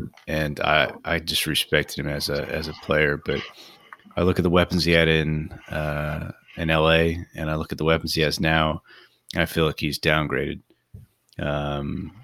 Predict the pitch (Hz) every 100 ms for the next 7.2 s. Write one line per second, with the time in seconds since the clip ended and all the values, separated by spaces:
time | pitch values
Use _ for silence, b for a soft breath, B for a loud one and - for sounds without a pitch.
0 | b _ 80 71 - - 87 80 - 82
1 | 76 78 82 87 87 - 82 104 - 117
2 | - - - 82 80 78 73 69 67 67
3 | - - - - _ _ _ _ _ _
4 | _ _ _ b b b b - 76 76
5 | 73 76 - 90 104 _ _ _ _ _
6 | _ _ _ - 85 90 92 87 78 -
7 | -